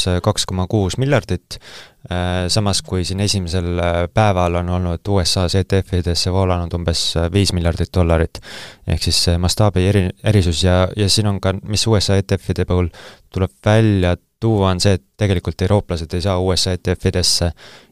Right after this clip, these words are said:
investeerida, välja arvatud, kui ei ole täidetud see, äh, mis nõue see oli see, mis kaks tuhat kaheksateist, äh, rakendus, ehk siis, äh, ka see küsimus. Ja noh, meil kas või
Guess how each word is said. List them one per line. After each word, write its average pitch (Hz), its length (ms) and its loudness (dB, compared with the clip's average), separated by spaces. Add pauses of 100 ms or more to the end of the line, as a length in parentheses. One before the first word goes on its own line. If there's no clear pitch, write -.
(100)
investeerida, 101 480 2
välja 101 240 0
arvatud, 98 320 -2
kui 92 160 -6
ei 95 80 -2
ole 95 240 -2
täidetud 92 560 -6
see, 85 400 -4
äh, 82 540 -12 (180)
mis 95 320 -4
nõue 92 240 0
see 90 80 -6
oli 87 140 -6
see, 85 160 -6 (340)
mis - 160 -8
kaks - 160 -6
tuhat 98 160 -6
kaheksateist, 92 560 -4
äh, 82 220 -6
rakendus, 87 480 -8 (340)
ehk 90 240 -8
siis, 87 220 -4 (100)
äh, 82 220 -6 (100)
ka 87 80 -4
see 85 160 -6
küsimus. 82 400 -10 (240)
Ja 117 160 2
noh, 127 300 2
meil 120 500 0
kas 113 160 0
või 107 80 4